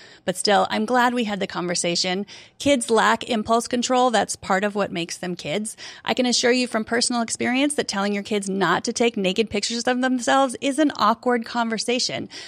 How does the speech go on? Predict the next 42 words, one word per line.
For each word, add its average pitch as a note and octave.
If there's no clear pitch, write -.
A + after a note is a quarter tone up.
but G#3+
it's A#3
one A3
that A#3
you A3
have G#3
to G#3
have, F#3
and G#3+
you B3
can't A#3
stop E3+
there. -
Even B3+
if C4
you C4
trust A#3+
your A#3
kids, A3
you A3+
should B3+
set C4
up B3+
rules F#3+
about E3+
how F#3
and F3+
when E3
you E3+
are D#3
allowed D3+
to E3+
look D3+
at D3+
their -
phones. -
And A#3
know A#3+
that A#3
kids A#3
are G#3+
smart. G#3